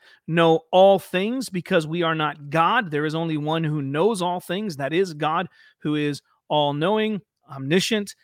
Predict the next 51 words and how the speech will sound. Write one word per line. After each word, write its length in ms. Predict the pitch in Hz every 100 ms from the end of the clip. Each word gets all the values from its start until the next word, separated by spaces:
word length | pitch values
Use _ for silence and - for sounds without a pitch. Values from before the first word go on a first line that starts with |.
| _
And 120 | - 143
so 100 | 156
therefore, 720 | 175 196 - 180 165 156 - _ _
there 180 | 151 160
is 260 | 220 214 -
only 320 | 208 208 190
one 300 | 165 160 156
God, 420 | 147 208 226 196 151
but 240 | 220 254 -
we 180 | 165 226
can 400 | 233 - 233 196
know 220 | 180 220
the 140 | 226 185
one 320 | 175 202 220
who 200 | 180 196
knows 380 | 165 190 285 226
all 160 | 220
things 400 | 196 - 208 196
and 160 | 170 160
therefore 640 | 214 262 233 196 170 165 - _ -
have 320 | - 175 160
the 80 | 151
mind 340 | 170 185 175
of 140 | 180
Christ, 500 | - 247 240 247 - _ _
have 300 | - 160 160 156 _ -
the 80 |
wisdom 480 | 147 180 233 196 233
of 180 | 220 170
God 380 | 170 214 214 202
that 80 | 165
is 140 | 156
given 260 | 165 196 202
to 180 | - 208
us 160 | 190
because 280 | - 156 156
Christ 460 | - - 190 196 -
is 200 | - 170
the, 160 | 156 147 - -
the 100 | 156 -
power 500 | - 196 220 214 196
and 160 | 165
wisdom 340 | 165 202 185 180
of 140 | 156
God. 280 | 156 185 208
And 100 | 180
so 140 | -
when 160 | 165 165
you 140 | 180
are 140 | 170 165
in 300 | 214 233